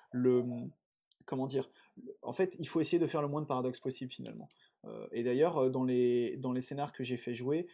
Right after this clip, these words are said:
c'est un truc qu'aiment beaucoup faire, euh, les joueurs, c'est de trouver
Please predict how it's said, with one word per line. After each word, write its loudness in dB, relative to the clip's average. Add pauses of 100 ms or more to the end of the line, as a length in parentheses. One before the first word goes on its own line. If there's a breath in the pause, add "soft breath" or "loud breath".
c'est -8
un -4
truc -4
qu'aiment -2
beaucoup -4
faire, 0
euh, 0
les 0
joueurs, -2
c'est -6
de -2
trouver 2